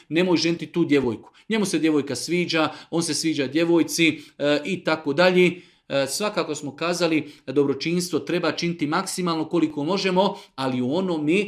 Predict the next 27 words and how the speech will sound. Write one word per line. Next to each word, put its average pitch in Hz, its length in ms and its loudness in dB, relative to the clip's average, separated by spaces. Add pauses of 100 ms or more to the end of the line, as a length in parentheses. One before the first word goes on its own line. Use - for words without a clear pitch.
(120)
što - 280 -6
nama 151 360 -2
ne 131 220 -2
šteti. - 420 -6
Zato 160 300 -6
su 147 120 -8
kazali 160 360 -6
islamski 151 360 -8
učenjaci, 147 600 -4 (220)
tri 196 280 2
su 147 240 -2
uvjeta 180 600 0 (340)
koja 139 280 2
trebamo 170 440 0
ispuniti 196 760 -2 (220)
da 147 220 0
bi, 151 120 2
znači, 147 440 -6
činili 175 460 2
obaveznim, 151 680 2 (160)
e, 139 120 -2
dobročinstvo 147 580 -2
roditeljima. 165 380 0
Prva 190 280 2
stvar 180 320 2
jeste 170 340 4
da 185 280 2